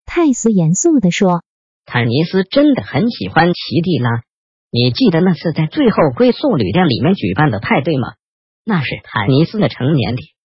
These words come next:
Speaker 2: 就精灵的标准来说，他那天刚好成年。天哪，真是个很棒的派对！你还记得吗？卡拉蒙那个时候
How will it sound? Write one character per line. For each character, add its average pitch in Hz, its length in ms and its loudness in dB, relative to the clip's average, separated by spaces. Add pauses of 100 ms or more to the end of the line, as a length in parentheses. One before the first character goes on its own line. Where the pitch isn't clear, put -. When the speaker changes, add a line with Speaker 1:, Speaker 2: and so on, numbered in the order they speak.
(380)
Speaker 2:
就 - 220 0
精 214 260 2
灵 143 160 0
的 139 80 2
标 185 240 0
准 104 180 -4
来 87 140 -6
说， 95 260 -4 (320)
他 247 80 -2
那 233 160 2
天 190 300 0
刚 233 260 2
好 - 260 -8
成 143 240 -2
年。 156 140 -2 (640)
天 185 240 0
哪， 104 220 -2 (500)
真 247 240 2
是 180 160 0
个 180 140 2
很 - 260 -8
棒 226 220 0
的 101 80 -2
派 - 200 -4
对！ 147 240 -2 (200)
你 123 180 0
还 262 160 -2
记 220 160 -2
得 120 140 2
吗？ 104 160 -6 (480)
卡 123 200 0
拉 214 200 2
蒙 175 180 2
那 185 140 2
个 120 100 -4
时 185 180 -2
候 202 140 0